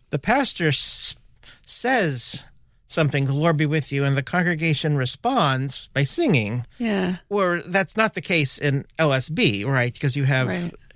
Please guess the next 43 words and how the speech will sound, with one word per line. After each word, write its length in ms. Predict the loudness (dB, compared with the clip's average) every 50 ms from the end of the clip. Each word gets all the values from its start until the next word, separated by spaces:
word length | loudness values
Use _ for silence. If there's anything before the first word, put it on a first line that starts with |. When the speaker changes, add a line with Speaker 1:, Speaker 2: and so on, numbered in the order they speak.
| -16 -12 -12 -10 -10 -12 -14 -8 -2 0
Speaker 1:
but, 180 | 0 0 0 -2 -8
but 360 | -12 -4 0 2 2 2 2 0 _ -20 -20 -20 -20 -20 -20 -20 -20 _ _ _ _ _ 0
it 120 | 0 2 2
was 180 | 2 0 0
meant, 640 | 0 2 2 2 2 2 0 0 -2 -6 -10 -14 -16 -16 -20 -20 -8
T 120 | -4 -2
L 120 | 0 2 2
H, 220 | 2 0 0 -4 -6
those 400 | 0 2 2 2 2 0 -4 -10 -10 -4
responses 600 | -2 0 0 0 2 2 2 2 2 0 -2 -2
were 100 | 0 2
meant 320 | 2 4 4 4 2 2 -2
to 200 | -6 -4 -2 0
be 440 | 0 2 2 0 0 0 -2 -4 -6 -8 -18 -20 -20 _ _ _ _ _ _ _ _ _ _ _ -6
s-, 220 | -4 -2 -2 -2 -2
sung. 560 | -2 2 2 2 2 2 0 -4 -10 -12 -16 _ -20 _ _ -4
It 100 | -2 0
just 200 | 0 0 0 2
didn't 300 | 0 0 0 0 -2 -2
quite 220 | -2 -2 -2 0
make 240 | 0 0 0 0 0
it 80 | 0 0
into 180 | 0 0 0
the 80 | 0 -2
book, 340 | 0 2 2 0 0 0 -2
so 120 | -2 0
there 120 | 0 2 2
was 120 | 0 0
confusion 720 | 0 -2 -4 -4 -4 -2 -2 -2 0 2 2 0 0 -2 -6 -10 -18 -20 -20 -20 _ -2
once 240 | 2 2 2 2 2
it 40 |
got 180 | 0 0 2 2
out 160 | 2 0 -2
to 60 | -6
the 120 | -10 -12 -10
parish. 640 | -8 -4 -2 0 0 -2 -2 -4 -6 -8 -8 -10 -12
Speaker 2:
Yeah. 180 | -14 -18 -18 -10 -4 0
Speaker 1:
There 100 | 2 2
was, 160 | 2 2 0 -2 0
it 60 | 0
was 200 | 2 2 2 2
a, 80 | 0 0
a, 520 | 0 -2 -4 -2 -2 -2 0 2 2 2